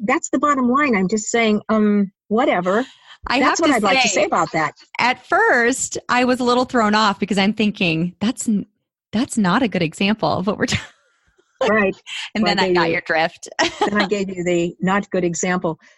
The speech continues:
Speaker 1: Uh,
Speaker 2: Mm-hmm.
Speaker 1: how many times do we hear that? Actually, within that, embedded in that is, I don't even know what's embedded in that. I made it up. Anyway, just a whole lot of, of verbal clutter,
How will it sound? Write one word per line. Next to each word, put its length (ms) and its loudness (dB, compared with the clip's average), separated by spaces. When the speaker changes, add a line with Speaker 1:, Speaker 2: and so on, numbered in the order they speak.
Speaker 1:
Uh, 160 0
Speaker 2:
Mm-hmm. 220 0
Speaker 1:
how 180 0
many 220 2
times 320 0
do 80 -4
we 80 0
hear 160 2
that? 220 0
Actually, 380 0
within 460 -2
that, 280 -2
embedded 560 0
in 180 0
that 240 0
is, 400 0
I 80 0
don't 140 0
even 140 -2
know 60 -4
what's 220 -12
embedded 240 -20
in 80 -8
that. 60 -4
I 60 -2
made 200 -2
it 100 -2
up. 140 -4
Anyway, 300 2
just 180 -2
a 100 0
whole 460 0
lot 320 0
of, 180 -2
of 360 0
verbal 460 2
clutter, 680 0